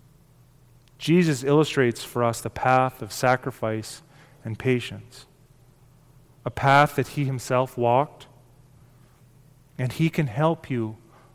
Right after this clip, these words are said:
along your way. He knows your needs. He knows your struggles as you walk the path of sacrifice,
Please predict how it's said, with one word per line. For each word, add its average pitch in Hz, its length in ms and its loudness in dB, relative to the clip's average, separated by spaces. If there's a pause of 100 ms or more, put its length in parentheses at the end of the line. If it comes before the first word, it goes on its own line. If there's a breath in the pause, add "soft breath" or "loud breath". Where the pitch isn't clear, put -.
along 123 360 -4
your 123 140 -4
way. 120 340 -4 (1800)
He 147 220 -2
knows 131 580 0 (360 soft breath)
your 123 160 -4
needs. 123 640 -6 (1200)
He 139 140 -4
knows 135 300 2
your 131 100 0
struggles 147 720 0 (340 soft breath)
as 127 160 -2
you 139 80 0
walk 135 360 2
the 147 60 -6
path 113 540 -6 (320 soft breath)
of 117 100 -10
sacrifice, 127 960 -4